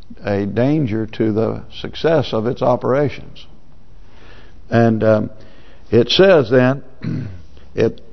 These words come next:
"And the prayer of faith shall save the sick, and the Lord shall raise him up, and if he have committed sins, they shall be forgiven him." So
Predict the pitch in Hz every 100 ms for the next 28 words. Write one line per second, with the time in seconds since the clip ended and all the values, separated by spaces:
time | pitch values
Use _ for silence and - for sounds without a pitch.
0 | - 123 113 - 160 170 180 - - 139
1 | 135 165 135 135 - - 131 120 - 143
2 | 160 165 202 - 139 127 - 131 120 117
3 | 110 135 165 170 - 127 120 110 110 127
4 | 151 170 170 165 147 135 - 120 113 120
5 | - 175 165 147 - 127 160 156 117 -
6 | 180 135 131 131 - 123 123 113 117 135
7 | 135 123 147 127 - - - - - -
8 | - - - - - 143 143 117 -